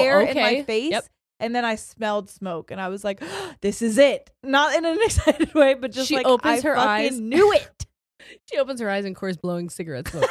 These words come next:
Speaker 2: in her face.
Speaker 1: <laughs> He's smoking
Speaker 2: Yeah.
Speaker 1: right at me like a dragon.
Speaker 2: Yeah.
Speaker 1: No, so I'm like, "This is it. I gotta," and I've even gone so far as to, like, show Noah and made him rehearse with me the plan if there is a fire because he's
Speaker 2: Got a
Speaker 1: on
Speaker 2: rally
Speaker 1: di-,
Speaker 2: point?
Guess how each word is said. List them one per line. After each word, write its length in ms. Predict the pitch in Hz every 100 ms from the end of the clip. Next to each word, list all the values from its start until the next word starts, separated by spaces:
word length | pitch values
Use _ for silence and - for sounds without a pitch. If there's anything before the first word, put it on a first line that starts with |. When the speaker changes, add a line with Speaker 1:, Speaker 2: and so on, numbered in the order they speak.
| -
Speaker 2:
in 80 | 202
her 140 | 190
face. 340 | - 185 440 -
Speaker 1:
<laughs> 60 |
He's 200 | 359 381
smoking 680 | - - - 285 247 220 190 302
Speaker 2:
Yeah. 160 | 226 240
Speaker 1:
right 220 | 269 262
at 180 | - 214
me 220 | 240 - - -
like 140 | 339 302
a 40 |
dragon. 500 | 269 262 233 226 202
Speaker 2:
Yeah. 260 | - 185 185 - _ -
Speaker 1:
No, 400 | 269 269 202 -
so 480 | - 330 277 247 214 - _ _ _ _
I'm 220 | 220 226
like, 240 | 226 214 202 _
"This 220 | 208 202
is 100 | 220
it. 220 | 254 320 -
I 120 | 202
gotta," 320 | 208 202 202 -
and 160 | 214 220
I've 160 | 220
even 360 | 262 285 269 233 _
gone 240 | - 220 220
so 120 | 226
far 240 | 220 208
as 160 | 208 208
to, 100 | 208
like, 180 | 196 185
show 320 | - 202 208
Noah 480 | 208 196 196 208 202 -
and 240 | 202 190
made 220 | 196 233
him 220 | 247 226 196
rehearse 520 | 180 _ 220 233 -
with 240 | 196 -
me 400 | 190 185 170 175 - _ _
the 320 | 202 190 185 - _ -
plan 380 | - 208 202 202
if 100 | -
there 200 | 190 190
is 140 | 190
a 340 | 190 180 180 - _
fire 300 | 269 214 175
because 260 | 214 214 208
he's 60 |
Speaker 2:
Got 120 | 214 202
a 40 |
Speaker 1:
on 40 |
Speaker 2:
rally 240 | 202 208 214
Speaker 1:
di-, 80 | 220
Speaker 2:
point? 280 | 226 247